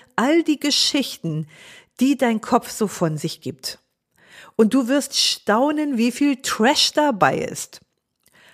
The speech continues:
Also Trash sind Gedanken, die du ganz einfach als nicht wahr einordnen kannst, die dir zuvor aber Unbehagen bereitet haben, weil du sie,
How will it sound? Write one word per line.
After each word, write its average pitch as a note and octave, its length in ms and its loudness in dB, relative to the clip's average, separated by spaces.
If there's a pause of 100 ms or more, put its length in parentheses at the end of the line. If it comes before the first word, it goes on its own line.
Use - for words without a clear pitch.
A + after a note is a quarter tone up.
Also F#3+ 240 2
Trash A3+ 640 2 (340)
sind A#3 260 2
Gedanken, A#3 680 2 (340)
die A#3 100 2
du A#3 320 4 (100)
ganz D4+ 380 2
einfach A3+ 540 0
als - 240 -6
nicht F3+ 500 0
wahr G#3 460 4
einordnen E3 640 0
kannst, - 520 -10 (880)
die B3 180 6
dir C4 200 6
zuvor A3+ 640 4
aber C4 240 2
Unbehagen A#3 680 2
bereitet D#3+ 560 -4
haben, D#3 320 -2
weil F#3 160 4
du A#3+ 120 0
sie, A3 440 0